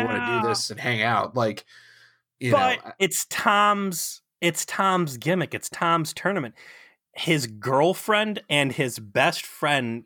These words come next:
Speaker 2: decided that they are going to pair together for doubles and oust him. Like, there's, there's a story to be told here as to how this happened. And if it wasn't such an action-packed, fun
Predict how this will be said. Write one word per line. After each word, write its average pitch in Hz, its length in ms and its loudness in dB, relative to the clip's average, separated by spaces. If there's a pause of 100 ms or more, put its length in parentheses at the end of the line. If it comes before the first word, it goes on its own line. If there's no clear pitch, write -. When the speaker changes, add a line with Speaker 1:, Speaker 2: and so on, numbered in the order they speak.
Speaker 2:
decided 127 520 0
that 110 160 -6
they 120 120 -2
are 156 80 2
going 131 200 -2
to 107 60 -6
pair 147 320 0
together 123 400 0
for 113 200 -6
doubles 101 640 -4 (540)
and 117 180 -2 (120)
oust 123 360 2
him. 107 120 -10
Like, 101 180 -6
there's, 233 320 0 (580)
there's 175 240 2
a 160 60 2
story 180 500 2
to 156 60 0
be 139 180 -4
told 135 400 -2
here 123 160 -2
as 113 140 -2
to - 80 -6
how 123 180 2
this 113 200 -4
happened. 113 360 2
And 110 100 -2
if 110 120 -4
it 135 80 -8
wasn't 147 260 0
such - 200 -2
an 110 120 -4
action-packed, 110 680 0
fun 110 360 -4